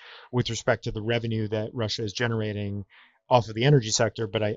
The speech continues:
I think it's probably seen as a necessary evil to align with the European timeline and to allow for this to, to play out. So, uh, you know, that's kind of my, my two cents. I do think that, um,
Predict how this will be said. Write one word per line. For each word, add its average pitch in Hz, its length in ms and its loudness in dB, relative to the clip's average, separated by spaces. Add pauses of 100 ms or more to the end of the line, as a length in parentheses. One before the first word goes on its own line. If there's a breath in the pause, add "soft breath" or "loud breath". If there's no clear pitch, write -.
I 110 80 -6
think 113 220 4
it's - 160 -6
probably 107 340 0
seen 110 240 2
as 101 120 -4
a 107 60 -4
necessary 104 420 2
evil 104 340 -4
to 110 160 -6
align 104 360 0
with 98 140 -4
the 107 80 -6
European 104 500 -2
timeline 101 640 -2 (380 loud breath)
and 104 280 -2
to 117 160 0
allow 101 320 -2
for 107 180 -8
this 101 260 0
to, 98 360 -2
to - 80 -12
play 104 240 -2
out. 95 260 -8
So, 113 300 8 (520 loud breath)
uh, - 200 -10
you 151 240 6
know, 117 60 2
that's 120 200 2
kind 131 160 4
of 120 60 4
my, 117 400 0 (180)
my 113 280 2
two 110 160 -2
cents. 107 360 0
I 127 120 2
do 147 180 4
think 156 320 4
that, 123 360 2
um, 107 520 -2